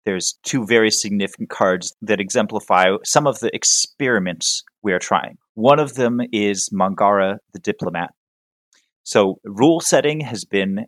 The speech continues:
a, uh, feature of white for a long time. And what Mangara does is it sets particular rules. You can't cast two spells. You can't attack me with two creatures.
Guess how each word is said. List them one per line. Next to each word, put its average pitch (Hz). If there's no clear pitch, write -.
a, 90
uh, 82
feature 101
of 95
white 92
for -
a 92
long 90
time. 87
And 98
what 104
Mangara 101
does 95
is 92
it 98
sets -
particular 143
rules. 92
You 92
can't 110
cast -
two 143
spells. 92
You 110
can't 113
attack -
me 104
with 104
two 120
creatures. 95